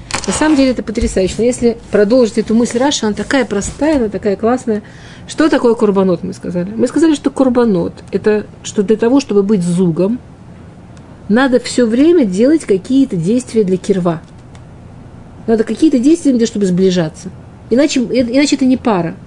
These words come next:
Для того, чтобы быть парой, надо делать действия, чтобы сближаться. Надо что-то делать,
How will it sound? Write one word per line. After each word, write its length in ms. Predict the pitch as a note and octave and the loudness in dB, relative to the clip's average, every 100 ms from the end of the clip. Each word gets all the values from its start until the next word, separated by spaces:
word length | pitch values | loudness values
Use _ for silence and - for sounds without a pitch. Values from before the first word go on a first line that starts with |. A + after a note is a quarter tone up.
| - - - - | -20 -20 -20 -14
Для 80 | G3 | 0
того, 140 | B3 | 2
чтобы 200 | C4+ A3+ | 2 2
быть 240 | G#3+ A#3 - | 0 0 -2
парой, 340 | - F4+ F#4+ | 0 4 4
надо 220 | C4+ C4 A#3 | 4 0 0
делать 340 | D4 F4+ C#4+ | 4 4 4
действия, 380 | C4 G4 G#4 A3+ | 4 2 2 -2
чтобы 240 | - A#3 | -2 -2
сближаться. 580 | A3+ G#3+ A3 F#3+ E3+ - | -2 0 0 -2 -4 -6
Надо 160 | G3+ G#3 | -4 -2
что-то 320 | - D#4+ C4 | 0 2 2
делать, 280 | F#3 G#3 | 2 2